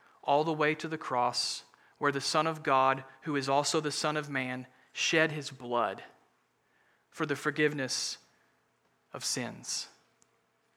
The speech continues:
Our salvation, brothers and sisters, does not rest on all the things we have done right. We have no righteous deeds.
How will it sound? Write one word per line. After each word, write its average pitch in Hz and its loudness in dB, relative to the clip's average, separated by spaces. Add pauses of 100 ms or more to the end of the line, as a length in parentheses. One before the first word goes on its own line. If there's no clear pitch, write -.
(280)
Our 202 12
salvation, 170 2
brothers 139 2
and 131 -6
sisters, 131 -4
does 170 4
not 160 8
rest 156 6 (220)
on 143 2
all 151 6
the 165 2
things 160 -2
we 160 -2
have 147 0
done 147 2
right. 127 4
We 147 -4
have 147 2
no 139 -2
righteous 123 -2
deeds. - -10